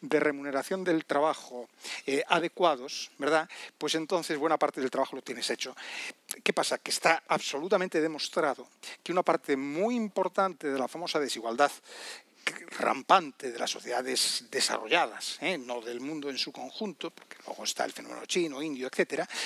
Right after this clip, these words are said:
pero sí manifiesto en las sociedades, eh, más desarrolladas, tiene que ver con el estancamiento de los salarios durante,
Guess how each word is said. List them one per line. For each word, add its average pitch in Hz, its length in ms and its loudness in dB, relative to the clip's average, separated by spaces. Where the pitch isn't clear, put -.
pero 151 140 0
sí - 220 4
manifiesto 131 720 0
en 110 80 -16
las 113 120 -2
sociedades, 139 500 0
eh, 143 480 4
más 151 200 4
desarrolladas, 175 640 6
tiene 185 280 2
que 175 100 2
ver 165 220 2
con 139 200 -2
el 135 100 2
estancamiento 175 920 -4
de 131 280 -2
los 214 180 0
salarios 135 680 0
durante, 175 800 0